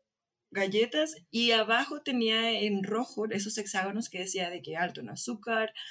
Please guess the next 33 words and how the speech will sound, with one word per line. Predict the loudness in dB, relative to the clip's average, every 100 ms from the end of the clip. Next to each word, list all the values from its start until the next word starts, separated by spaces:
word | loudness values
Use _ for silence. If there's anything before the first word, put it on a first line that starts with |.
| -18 _
alto | 0 0 0 -4
en | -4 0
grasas, | 2 2 0 0 -2 -2 0
alto | 0 0 -6
en | -4
esto, | -4 -4 -4
¿no? | -4
Entonces | -2 0 4
ya | 2 0 _
de | -6 -6
que | 2
tú | 6
lo | 6 6
ves, | 2 0
o | -2
sea, | 0
ese, | 2 4 2 2
ese | 0 2
ver, | 0 0 -4 -10 -18 -20 -20 _
dices, | 4 6 4 0 _ _ _ -10
"Guárale", | 0 4 4 2 0
o | -4
sea, | -2
yo | -2 2
pensaba | 2 2 4 4 4
que | 2
eran | 2 2 2
sanas, | 2 2 2 4
¿no? | 4
<laughs> | 8 6 6 0 -2 -4 -10 -4 0 2 2 0 4
Las, | 4 4 0 2
o |
sea, | 4 4